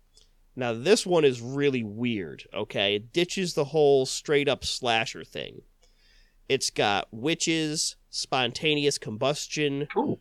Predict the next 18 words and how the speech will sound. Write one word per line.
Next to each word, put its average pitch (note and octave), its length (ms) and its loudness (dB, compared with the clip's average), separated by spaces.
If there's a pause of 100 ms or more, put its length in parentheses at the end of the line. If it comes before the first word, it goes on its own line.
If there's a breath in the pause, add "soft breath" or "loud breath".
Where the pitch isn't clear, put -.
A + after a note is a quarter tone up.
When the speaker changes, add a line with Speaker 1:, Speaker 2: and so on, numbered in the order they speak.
(160)
Speaker 1:
weird, D3 600 -2
weird D3+ 360 -2
worm C#3+ 480 2
and A#2 100 4
insect C#3 400 0
creatures. D#3+ 840 -4 (1120)
It's C#3 200 2
got C3+ 440 2
Clint G3 320 6
Howard C#3 640 2 (600)
playing D#3+ 300 4
a B2+ 60 4
killer D#3+ 460 2
named B2+ 320 4
Ricky, A2 580 -2 (460)
sounds A#2 320 -2
familiar. A2+ 580 -2
Speaker 2:
Mm-hmm. A#2+ 420 4